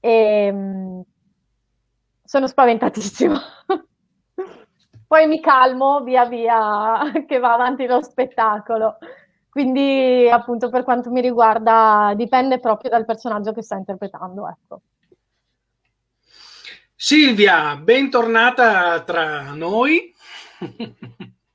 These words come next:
Speaker 2: Speriamo che questa sia u-, u-, la volta buona. Riaccenditi il microfono perché ce l'hai spento, Silvia, per cortesia. Allora, eh, niente, no.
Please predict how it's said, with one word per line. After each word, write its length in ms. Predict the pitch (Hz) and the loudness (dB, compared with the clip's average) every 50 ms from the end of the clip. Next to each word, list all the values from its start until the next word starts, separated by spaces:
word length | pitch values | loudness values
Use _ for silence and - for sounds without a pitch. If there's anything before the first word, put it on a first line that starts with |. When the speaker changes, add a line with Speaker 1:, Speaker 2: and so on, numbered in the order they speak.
| _ _ - - - - - - _ - | _ _ -20 -20 -20 -20 -20 -20 _ -20
Speaker 2:
Speriamo 680 | - - - - 190 202 208 214 226 233 226 220 202 | -18 -8 -2 -2 0 2 4 4 4 4 2 0 -2
che 120 | - 185 - | -4 -6 -6
questa 320 | 190 190 202 196 - 165 | -4 -4 -4 -4 -8 -12
sia 460 | - - 190 180 175 165 160 156 151 | -12 -10 -8 -6 -6 -6 -6 -8 -10
u-, 400 | 151 147 151 156 151 151 156 _ _ | -12 -16 -16 -18 -18 -20 -20 _ _
u-, 180 | 165 165 160 _ | -20 -20 -20 _
la 120 | 165 156 | -10 -10
volta 340 | 156 160 160 156 147 - 160 | -6 -6 -6 -8 -8 -10 -14
buona. 520 | 143 147 151 160 180 202 220 247 262 269 269 - - - _ _ _ | -10 -8 -6 -4 -4 -4 -4 -6 -6 -8 -10 -14 -20 -20 _ _ _
Riaccenditi 600 | - 170 196 202 196 - 262 269 277 247 - 233 | -8 0 0 0 0 0 0 0 0 0 -2 -4
il 120 | 208 190 | -4 -4
microfono 600 | 185 180 175 - 180 185 220 226 226 233 208 - | -4 -4 -2 2 4 4 4 4 4 0 -4 -2
perché 260 | - 170 160 165 165 160 | -4 -6 -6 -6 -8 -10
ce 100 | - 156 | -8 -10
l'hai 140 | 151 147 | -8 -10
spento, 420 | - - - 156 170 190 185 202 240 | -10 -8 -6 -6 -6 -6 -8 -8 -10
Silvia, 560 | - - - 156 151 151 160 185 220 269 - _ _ _ _ _ _ _ _ _ _ | -10 -10 -14 -14 -14 -12 -10 -10 -10 -10 -12 _ _ _ _ _ _ _ _ _ _
per 160 | - 151 135 120 | -14 -14 -14 -12
cortesia. 680 | 120 139 135 - - 135 131 135 160 190 240 262 - _ _ _ _ _ _ _ _ _ - - - _ _ _ _ _ _ _ _ _ _ _ _ _ _ _ - | -12 -14 -14 -14 -16 -16 -12 -8 -4 -4 -4 -4 -6 _ _ _ _ _ _ _ _ _ -20 -20 -20 _ _ _ _ _ _ _ _ _ _ _ _ _ _ _ -4
Allora, 480 | 220 214 202 180 160 151 143 147 - | 0 2 4 4 4 4 2 -2 -8
eh, 240 | 165 190 208 214 214 - | -10 -12 -12 -14 -14 -12
niente, 380 | 202 160 139 131 131 120 151 147 | -10 -10 -8 -8 -8 -8 -8 -8
no. 580 | 147 147 139 139 139 135 120 117 120 120 - | -8 -10 -12 -12 -12 -12 -12 -12 -12 -14 -18